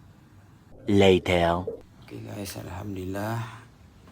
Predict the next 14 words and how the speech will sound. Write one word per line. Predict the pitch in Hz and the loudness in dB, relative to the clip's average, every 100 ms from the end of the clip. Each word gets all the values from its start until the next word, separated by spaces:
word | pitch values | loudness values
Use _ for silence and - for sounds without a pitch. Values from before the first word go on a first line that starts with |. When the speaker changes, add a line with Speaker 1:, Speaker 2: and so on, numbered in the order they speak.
| - | -18
Speaker 2:
Dah | - - | -12 -10
selesai | - 110 - 110 104 | -10 -10 -10 -8 -10
kita | 95 - | -12 -14
punya | 101 110 110 | -14 -12 -12
operation | 110 - 117 - - 113 110 - - - - | -14 -12 -12 -10 -8 -8 -10 -14 -20 -18 -12
buku | 95 - 104 | -10 -8 -8
lali. | 98 104 113 113 | -8 -6 -4 -4
Kita | 110 110 | -8 -10
dah | 113 90 | -10 -10
ada | 90 | -10
skru | - - 135 113 | -12 -8 -6 -4
sekarang | 110 104 98 98 | -4 -6 -6 -8
ni, | |
eh. | 113 | -8